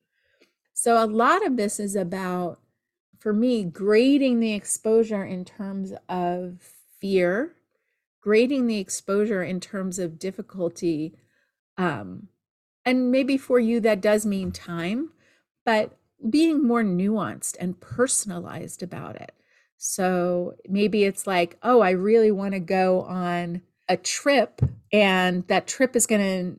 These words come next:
involve a lot of very different movement." So we're talking about grading the exposure,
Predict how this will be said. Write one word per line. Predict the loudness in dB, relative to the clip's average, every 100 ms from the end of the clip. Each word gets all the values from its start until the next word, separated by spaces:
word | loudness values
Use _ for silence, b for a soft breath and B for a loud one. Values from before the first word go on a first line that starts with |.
| _
involve | -4 0 4 4 4
a |
lot | 2 2 2
of | 0 -2
very | -2 -2 0 2 2
different | 0 -6 -8 -6 -8
movement." | -2 -2 -2 -4 -6 -6 -12 _ _ _ _ _
So | -10 -2 0
we're | 2
talking | 0 -2 -2 0
about | 0 0 -2 -6
grading | -4 2 4 4 2 -2
the | -6
exposure, | -8 -10 -2 2 2 2 -6 -6 -8 -14